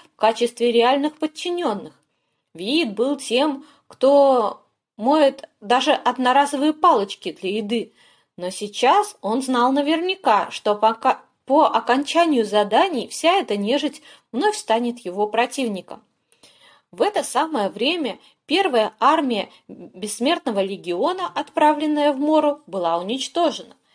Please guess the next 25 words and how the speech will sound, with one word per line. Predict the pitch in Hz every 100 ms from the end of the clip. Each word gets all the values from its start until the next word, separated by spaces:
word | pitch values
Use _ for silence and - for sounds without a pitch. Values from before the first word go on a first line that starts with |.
| - _ -
Это | 185 214
огромное | 208 233 370 339 226 196
войско, | 226 359 - 208
состоящее | 202 190 208 233 320 320 - -
из | 220 -
ста | 302 330
двадцати | 208 214 202 - 311
тысяч | 254 262 277 302
мертвецов, | 277 254 - 202 190 - 269 381 392 _ _ _
было | _ 180 185 220
остановлено | 220 220 240 302 285 226 190 - _ _ -
усилиями | 202 - 202 208 220 233
паладинов | 233 226 233 214 269 294 -
церкви | 214 196 - 254
Фрей | - 320 330 240 - _
и | 320
самих | - 370 370 320 262
игроков. | 170 190 226 226 202 - _ _ _ -
Люди | 220 214
были | 226 285 311
рады | 370 359 233 202
возможности | 202 208 233 359 302 254 -
поднять | - 190 185 202 196
свою | 214 233 247
веру, | 285 262 180